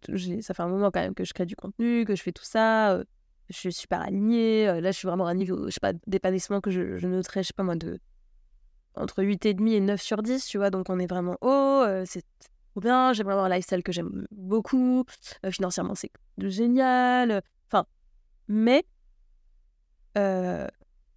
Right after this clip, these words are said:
il y a encore même quelques mois, je ne prenais pas suffisamment mes rêves au sérieux. C'est-à-dire, ils étaient là, oui, bon, j'en parlais un petit peu, mais je laissais trop au hasard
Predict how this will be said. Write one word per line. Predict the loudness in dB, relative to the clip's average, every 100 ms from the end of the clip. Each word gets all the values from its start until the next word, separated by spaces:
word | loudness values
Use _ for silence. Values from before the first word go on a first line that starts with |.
| _ _ _ _ _ _ _ _ _ -4
il |
y | 0
a |
encore | 0 0 2
même | 4 4
quelques | 2 0 0
mois, | -2 0 0 0 -2 -8 _ _ _ _ _ -20 -8
je | -2 0
ne | 2 0
prenais | -4 -4 0 0 -2 _
pas | 2 2 2
suffisamment | -6 -8 -4 -4 0 2 4
mes | 2 0
rêves | 0
au | -4
sérieux. | -4 -4 -6 6
C'est-à-dire, | 6 8
ils | 4
étaient | 4 4
là, | 4 2
oui, | 0 -2 -4
bon, | -2 -2
j'en | 0
parlais | 0 0 0
un | -2
petit | -4 -6
peu, | -4 -4 -4 -16 -16 -4
mais | 4 6 6 2 _ _ _ _ _ _ _ _ _ _ _ _ _ _ _ _ _ _ _ _ _ -6
je | -2 0 2 2 2 -2 _ _
laissais | 0 4 4 2 0 0
trop | 0 -16 -14 -2 0 2 -2 _ _ _ _ -2
au | 2 2
hasard | 2 2 4 4 4 2